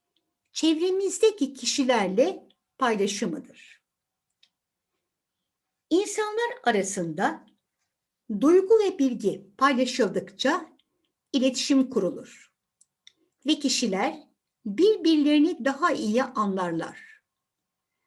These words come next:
Gruplar ve toplumlar için de aynı şey geçerlidir.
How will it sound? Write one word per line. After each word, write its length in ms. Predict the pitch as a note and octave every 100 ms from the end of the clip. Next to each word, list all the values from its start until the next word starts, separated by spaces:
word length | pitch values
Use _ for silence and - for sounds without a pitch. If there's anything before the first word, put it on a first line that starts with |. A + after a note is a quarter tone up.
| _ _ _
Gruplar 540 | D4 F#4 - G#4+ A4+
ve 160 | F#4+ F#4+
toplumlar 640 | D#4+ D#4+ E4+ E4 F#4 E4 -
için 400 | - - F#3 F3
de 280 | C4+ - - _ _
aynı 300 | F4 F4 C4
şey 280 | A#3+ C4+ B3+
geçerlidir. 920 | F#3+ G3 G3 F3 E3 - - - -